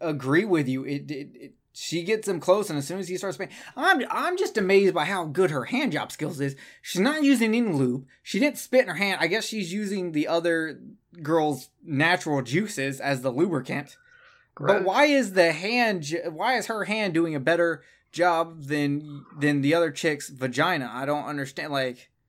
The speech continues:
Speaker 2: Yeah, like, I feel like hand jobs are probably, like, the bottom of the spectrum when it comes to making guys feel good.
Speaker 1: Yeah, I mean, now, don't get me wrong, I do have some friends that, I, I do, I, I do have a friend who says he likes hand jobs better than blowjobs.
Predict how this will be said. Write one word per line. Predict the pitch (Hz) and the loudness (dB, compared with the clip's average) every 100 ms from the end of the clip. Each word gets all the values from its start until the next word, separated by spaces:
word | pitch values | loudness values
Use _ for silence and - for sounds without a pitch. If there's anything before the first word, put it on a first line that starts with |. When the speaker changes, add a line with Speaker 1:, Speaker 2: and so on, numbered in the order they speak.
| - | -2
Speaker 2:
Yeah, | 247 208 202 170 | 2 4 4 2
like, | 185 190 | -2 -2
I | 190 | -4
feel | 202 226 | -4 -2
like | 202 | -2
hand | 214 202 196 | -4 -8 -2
jobs | 180 175 180 190 | -2 -2 -4 -10
are | |
probably, | 190 185 185 175 | -4 -2 -2 -4
like, | 170 165 165 - | -4 -6 -8 -14
the | 180 | -8
bottom | 165 180 180 180 175 170 170 - | -2 2 2 2 -2 -6 -14 -8
of | 175 170 | -8 -6
the | 151 143 | -6 -6
spectrum | - 165 170 - 165 165 | -2 -2 -2 -6 -8 -10
when | 170 | -12
it | - | -10
comes | 165 175 - | -8 -10 -8
to | 170 165 160 - - _ | -8 -6 -6 -8 -14 _
making | 180 175 175 170 | -4 -4 -2 -2
guys | 170 165 160 160 | 0 0 0 -2
feel | - 175 165 | -2 2 2
good. | 165 165 165 - - - - 165 | 4 2 2 -6 -20 -20 -16 0
Speaker 1:
Yeah, | 294 294 | 2 6
I | 233 | 6
mean, | 277 285 | 6 6
now, | 285 | 6
don't | 208 269 302 | 10 8 8
get | 294 | 0
me | 262 | 2
wrong, | 254 208 | 2 4
I | 202 | 4
do | 160 208 | 4 0
have | 208 214 220 208 | 2 4 2 0
some | 202 208 | -6 -6
friends | - 165 156 160 147 | 0 2 2 0 -10
that, | 151 147 147 147 - - | -4 2 2 2 -6 0
I, | 135 156 | 2 6
I | 170 | 8
do, | 180 165 | 6 4
I, | 175 175 185 | 2 4 4
I | 190 | 4
do | 220 | 4
have | 247 190 | 2 2
a | |
friend | - 196 165 | 0 0 0
who | 160 | -2
says | 139 170 156 | -2 -2 0
he | |
likes | 160 143 147 | 0 0 -2
hand | 143 | -2
jobs | 139 131 117 | 0 -2 -2
better | 139 127 | -2 -2
than | 113 | -4
blowjobs. | 127 127 127 - - | -4 -4 -6 -10 -14